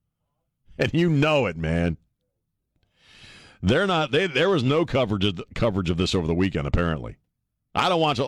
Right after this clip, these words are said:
I don't watch a lot of news on the weekend, to be honest with you, so I can keep my sanity. But, uh, you know,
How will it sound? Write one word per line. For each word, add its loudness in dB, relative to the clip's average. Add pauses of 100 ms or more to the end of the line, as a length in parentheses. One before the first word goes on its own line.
I -2
don't 0
watch 0
a -2
lot 0
of -2
news 0
on -2
the -2
weekend, 0
to -2
be 2
honest -2
with -2
you, 0
so 0
I -2
can -6
keep -4
my -6
sanity. -2
But, -2
uh, 2 (160)
you 0
know, -2